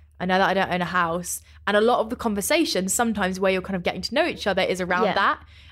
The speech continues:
Speaker 1: And sometimes I worry, like, "Oh my gosh, am I really showing my age by talking about, you know, like,
Speaker 2: <laughs>
Speaker 1: what my personal life is like
Speaker 2: Yeah.
Speaker 1: or, like, what I get up to at the weekends?"
Speaker 2: Yeah.
Speaker 1: But more often than not,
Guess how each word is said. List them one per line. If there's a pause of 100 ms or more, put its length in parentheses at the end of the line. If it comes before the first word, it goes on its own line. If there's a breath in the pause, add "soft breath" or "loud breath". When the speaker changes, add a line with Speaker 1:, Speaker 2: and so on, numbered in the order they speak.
(120 loud breath)
Speaker 1:
And
sometimes
I
worry,
like,
"Oh
my
gosh,
am
I
really
showing
my
age
by (300)
talking
about,
you
know,
like,
Speaker 2:
<laughs>
Speaker 1:
what
my (160)
personal
life
is
like
Speaker 2:
Yeah.
Speaker 1:
or,
like,
what
I
get
up
to
at
the
weekends?"
Speaker 2:
Yeah. (300)
Speaker 1:
But
more
often
than
not,